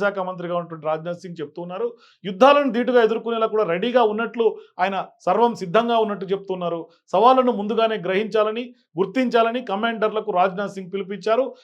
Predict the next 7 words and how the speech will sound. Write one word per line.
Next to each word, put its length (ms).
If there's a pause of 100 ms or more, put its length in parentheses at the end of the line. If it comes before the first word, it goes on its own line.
(160)
సరిహద్దుల్లో 480
భద్రతపై 500 (100)
ఎప్పటికప్పుడు 500
అంచనా 300
వేయాలని, 540 (320)
ప్రతి 300 (100)
క్షణం 320